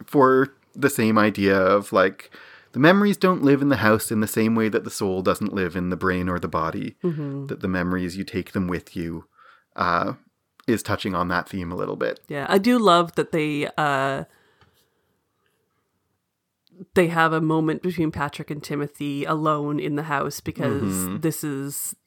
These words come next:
Speaker 2: was their house before Sheila moved in with them. So this is presumably the house where, uh, Timothy's mother was as well. So I like, I just, I'm glad that they gave them, they took the space in this episode to give them a moment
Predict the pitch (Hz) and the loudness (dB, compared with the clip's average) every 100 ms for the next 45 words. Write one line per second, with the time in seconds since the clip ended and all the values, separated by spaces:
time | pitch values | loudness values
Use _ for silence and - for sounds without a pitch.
0 | _ 165 151 151 151 139 - - 156 151 | _ -4 -2 -2 -2 -4 -6 -6 0 0
1 | 151 151 135 143 143 143 147 139 131 - | 0 -6 -4 -2 -2 -2 -2 -2 -4 -6
2 | - - - - - - - 156 139 160 | -4 -4 -6 -8 -18 -20 -6 -4 -4 -10
3 | - 165 165 156 143 147 147 151 135 - | -8 -4 0 0 -2 -6 -8 -6 -8 -8
4 | - 143 135 135 139 _ _ _ _ _ | -8 -6 -6 -8 -12 _ _ _ _ _
5 | - 131 131 135 - - 180 - 143 139 | -8 -6 -6 -10 -14 -20 -10 -6 -4 -6
6 | 135 160 160 147 147 143 - 180 170 - | -2 2 2 0 -4 -6 -6 -8 -14 -6
7 | 151 - - - 175 - _ _ _ _ | -4 -2 -4 -8 -14 -18 _ _ _ _
8 | - 156 151 151 - 165 165 156 - _ | -12 -6 -2 -2 -2 -4 -4 -6 -12 _
9 | - 156 - _ _ _ _ - 185 190 | -8 -6 -6 _ _ _ _ -4 6 6
10 | 190 180 170 156 156 147 - 139 143 151 | 6 2 0 0 -2 -2 -4 -6 -6 -6
11 | 165 185 - 180 - 180 165 - 165 156 | -4 -6 -4 -4 0 0 0 0 -2 -2
12 | 147 151 - 147 147 - 165 165 147 147 | -2 -4 -4 -4 -4 -4 -4 -4 -8 -6
13 | 151 156 160 - - | -4 -4 -6 -8 -16